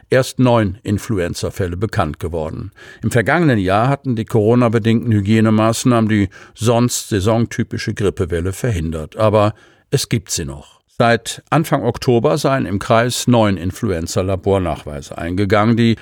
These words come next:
meisten davon bereits im Oktober, so Doktor Kai Dehne, Leiter des Gesundheitsamtes des Landkreises Cuxhaven. Einen ansteigenden Trend könne er derzeit nicht sehen. Als besten Schutz gegen die Grippe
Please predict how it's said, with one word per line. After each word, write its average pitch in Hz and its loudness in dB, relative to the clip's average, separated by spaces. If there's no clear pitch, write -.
meisten 170 -2
davon 104 0
bereits 90 -4
im 101 -4
Oktober, 104 2
so 143 2
Doktor 117 2
Kai 98 2
Dehne, 131 2
Leiter 139 4
des 143 -2
Gesundheitsamtes 135 0
des 156 -4
Landkreises 90 -2
Cuxhaven. 98 -2
Einen 107 2
ansteigenden 127 0
Trend 92 -2
könne 104 0
er 113 -2
derzeit 98 -2
nicht - 0
sehen. 80 -2
Als 98 -2
besten - -2
Schutz - -2
gegen 120 0
die 110 0
Grippe 113 2